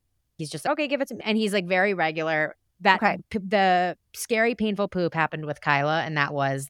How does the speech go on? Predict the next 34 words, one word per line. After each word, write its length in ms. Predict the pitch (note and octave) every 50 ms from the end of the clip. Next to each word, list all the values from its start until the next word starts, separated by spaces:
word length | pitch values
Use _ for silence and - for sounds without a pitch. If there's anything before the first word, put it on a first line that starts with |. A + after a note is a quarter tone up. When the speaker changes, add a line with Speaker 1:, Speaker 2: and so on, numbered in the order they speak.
| _ -
Speaker 1:
the 60 | E3+
thing 180 | - F3+ E3 D#3
that 120 | D3+ C#3+
happened. 340 | C#3+ D3 D3 - F3+ F#3 F3+ _ _ _ _ _ _ _
He 220 | - - D4 D#4+ F4
has 180 | F#4 G4 A#3 E3+
definitely, 500 | D#3 G#3 G3 - G#3 G3+ G3+ - F#3 F3+
like, 160 | - G#3+ F3+ -
when 240 | - F#3 G3+ A3 A#3
he 120 | C#4 C#4+
goes 240 | G#3+ G#3+ G#3 G3+ -
through 160 | - G#3 G3
his 140 | G3 F#3 D#3
holding 680 | - - F3 E3 D#3 D#3 F3+ G3 G#3 A3 A#3+ B3 A#3+ -
and 120 | D3 F3
he's, 100 | E3+ D3+ E3
like, 120 | D3+ - _
three 220 | - D3+ D#3+ D#3+ D#3
or 80 | D#3 D3
four 220 | - D#3 D#3 D3
days, 520 | C#3+ C3+ C3+ C#3 D3+ F#3 G#3+ A3+ G#3 - _ _ _ _ _ _ _ _ _
he 280 | - - A#3+ A#3+ A#3 A3
then 580 | G3+ G3 F#3+ F3+ E3+ E3+ D#3+ D#3+ D#3 D#3 F3+ _ _ _ _ _ _ - F3 D#3+
does 300 | - G3+ F#3+ F3+ F3 D#3+ D3+
have 260 | E3 D#3 D3+ D3+ D3+
a 120 | D3 D3
hard, 600 | D3+ C#3+ - F#3 F3 E3 D#3 D#3 D#3 D3+ D3 D3+ _
painful 480 | - E3+ E3+ D#3+ D3+ D3 - D3+ C#3+ C#3
poop. 520 | - - C4+ D4 B3+ G3+ F#3 F3 - _ - _ _ _ -
But 140 | F#3+ A3 G3+
it 120 | G3+ G3 _ -
is 260 | D4 D#4 C#4 G#3 G#3+ -
interesting 840 | A#3 B3+ C4 A3+ A#3 A3 F#3+ - - F#3 E3 E3 E3 D#3+ D#3+ D#3+ D#3 - _ _ -
because 920 | G#3+ G3+ - - G3+ F#3+ F3 E3+ E3+ E3+ E3+ D#3+ D#3+ D#3+ D#3 - - -